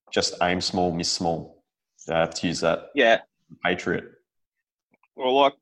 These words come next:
Speaker 2: rule number one of the mailbag is never force it. Don't force it. There's always
Speaker 1: Yeah.
Speaker 2: another race. And I think we've done really well so far through the, through the covid, and I don't think it's a lot, lot longer to go. So we've survived.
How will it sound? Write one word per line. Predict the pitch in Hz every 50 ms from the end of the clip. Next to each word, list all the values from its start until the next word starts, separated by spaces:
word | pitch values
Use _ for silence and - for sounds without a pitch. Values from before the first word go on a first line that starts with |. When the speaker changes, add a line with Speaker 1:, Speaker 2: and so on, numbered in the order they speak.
| - _ _ -
Speaker 2:
rule | 127 143 156 156
number | 147 151 147 143 135
one | 131 135 139
of | 139 131
the | 120
mailbag | 131 135 139 139 123 127 123 123 120
is | 120 127 123 110 - - _ _ _ - - _ _ _ _ _ -
never | 131 131 127 123 120
force | - - 120 127 127 -
it. | 113 - - -
Don't | 117 120 117 110 -
force | 120 117 117 117 -
it. | 107 82 - -
There's | - 107
always | 113 113 110
Speaker 1:
Yeah. | 107
Speaker 2:
another | 110 107 101 101
race. | 101 101 101 95 - - - -
And | - 101 95 82 - _ _ _ _ _ _ _ _ _ _ _ _ _ _ _ _ _ _ _ _ _ _ _ _ _ _ _ _ _ _ -
I | -
think | 123 117
we've | - 113 107
done | 117 113 110
really | 110 110 107 107
well | 107 117 123 120
so | 120 - 120 113 113
far | - 113 113 117 117
through | - 117 113 107
the, | 104 107 107 _ _ _ _ _ -
through | 123 117
the | 107 101
covid, | - 127 131 139 147 147 151 - -
and | - 104 101 101 98 95
I | 95 98 104
don't | 107 107
think | 107 -
it's | - - -
a | 98
lot, | 98 104 - -
lot | 101 104 -
longer | - 104 104 104
to | 95 95
go. | 95 107 107 110 101 95
So | - - 98 98 95 95 _ _ _ _ _ _ _ _ _ _ _ _ _ _ -
we've | 101 104
survived. | - - 101 98 110 117 110 98 101 107